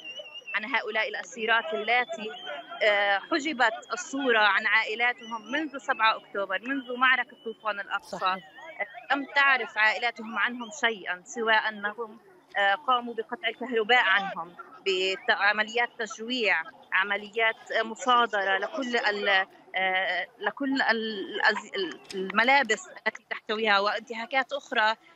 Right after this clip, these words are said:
Speaker 1: غير معدودة. أيضًا كان هناك محاولات عزل لبعض الأسيرات. اليوم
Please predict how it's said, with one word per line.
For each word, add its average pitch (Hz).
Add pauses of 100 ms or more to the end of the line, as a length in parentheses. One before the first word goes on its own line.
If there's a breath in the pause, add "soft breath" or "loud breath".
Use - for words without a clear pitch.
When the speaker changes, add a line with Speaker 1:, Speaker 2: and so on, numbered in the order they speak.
(140)
Speaker 1:
غير 269
معدودة. 180 (100)
أيضًا 240
كان 247
هناك 247 (440)
محاولات 247
عزل 240
لبعض 202
الأسيرات. 180
اليوم 254